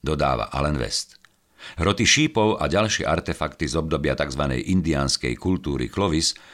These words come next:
z počiatkov spoločnosti lovcov a zberačov taktiež vymizli po vytvorení čiernej vrstvičky pred trinásť tisíc rokmi.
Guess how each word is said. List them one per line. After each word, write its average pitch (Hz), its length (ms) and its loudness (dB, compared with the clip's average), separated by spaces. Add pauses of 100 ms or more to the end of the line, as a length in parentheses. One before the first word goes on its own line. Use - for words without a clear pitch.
z - 140 -8
počiatkov 78 500 0
spoločnosti 76 640 0
lovcov 73 320 0
a 58 80 0
zberačov 82 600 0 (340)
taktiež 101 400 0
vymizli 90 400 2
po 67 160 -2
vytvorení 82 560 2
čiernej 90 480 0
vrstvičky 82 720 -2
pred 64 320 -4
trinásť 92 500 0
tisíc 80 300 -2
rokmi. 53 340 -10